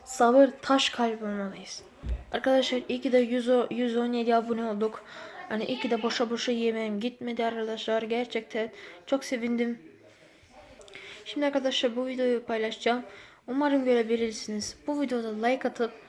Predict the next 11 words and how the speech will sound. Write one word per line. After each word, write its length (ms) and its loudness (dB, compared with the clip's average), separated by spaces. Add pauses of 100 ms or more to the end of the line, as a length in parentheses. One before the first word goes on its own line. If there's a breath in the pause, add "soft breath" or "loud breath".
(560 loud breath)
ve 100 8
yorumlarda 680 4
yazın. 500 2 (720)
Cevaplayabilirim. 920 6 (1040)
Hani 240 2
her, 380 6 (300)
her 260 4
yorum 340 6
kapalı. 600 2 (380 loud breath)
Sebebiyle 720 0 (200)
bilmiyorum. 640 2